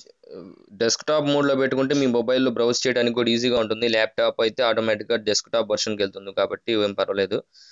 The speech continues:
So ఇప్పుడు నేను డెస్క్‌టాప్ వెర్షన్ పెట్టాను. అయితే ఇక్కడ మనం చూసుకునేది ఏంటంటే దీంట్లో ఈ మనకి స్టార్టింగ్‌లోనే ఇక్కడ అడుగుతారు, ఆ, సైన్ ఇన్ అవ్వాలా లేదా,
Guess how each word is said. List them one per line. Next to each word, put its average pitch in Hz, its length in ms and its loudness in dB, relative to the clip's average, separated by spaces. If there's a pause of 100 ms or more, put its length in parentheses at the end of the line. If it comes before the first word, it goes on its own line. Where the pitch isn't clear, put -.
(160)
So - 120 -8
ఇప్పుడు 131 180 0
నేను 120 140 2
డెస్క్‌టాప్ 127 460 0
వెర్షన్ 117 300 -2
పెట్టాను. 101 380 0 (400)
అయితే 135 240 0
ఇక్కడ 147 200 0 (260)
మనం 120 220 2
చూసుకునేది 131 480 0
ఏంటంటే 117 280 0
దీంట్లో 120 360 0 (1160)
ఈ 123 120 0 (140)
మనకి 120 280 2
స్టార్టింగ్‌లోనే 139 560 2
ఇక్కడ 123 140 2
అడుగుతారు, 117 440 2 (200)
ఆ, 117 80 0 (260)
సైన్ 117 300 2
ఇన్ 117 140 2
అవ్వాలా 113 380 4
లేదా, 107 320 4